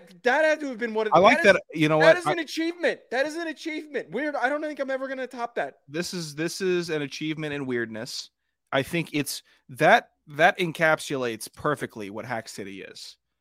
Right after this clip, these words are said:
Speaker 2: because across all different, all the shows that come out on Hack City, this, this is baffling. Uh,
Speaker 1: I,
Speaker 2: and
Speaker 1: by, by the way, I wanted to clip the whole thing, and there's no way that I'm gonna clip the whole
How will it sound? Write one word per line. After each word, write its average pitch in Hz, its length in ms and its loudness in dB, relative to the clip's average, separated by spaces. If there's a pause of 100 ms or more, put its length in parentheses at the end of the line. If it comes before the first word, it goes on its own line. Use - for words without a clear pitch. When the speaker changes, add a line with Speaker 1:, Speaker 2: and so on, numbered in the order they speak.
(380)
Speaker 2:
because 135 640 0
across 143 400 0
all 208 400 0
different, 190 320 -2
all 165 140 4
the 233 80 -2
shows 196 340 -2
that 180 80 -6
come 165 220 -4
out 156 120 2
on 143 140 0
Hack 131 220 -4
City, 123 440 -6 (1080)
this, 139 580 -6 (140)
this - 500 -4 (120)
is 147 720 -2 (1600)
baffling. 135 680 -2 (400)
Uh, - 40 -6
Speaker 1:
I, 127 320 2
Speaker 2:
and 165 100 -4
Speaker 1:
by, 196 280 6
by 185 160 4
the 185 80 4
way, 180 100 6
I - 20 6
wanted 202 240 4
to 175 80 2
clip - 320 -2
the 151 80 0
whole 147 180 0
thing, 139 240 -8
and 135 80 -10
there's 131 160 -12
no 135 140 -6
way 131 160 -6
that 123 140 -12
I'm 127 100 -10
gonna 123 160 -10
clip - 320 -12
the - 60 -10
whole 131 180 -10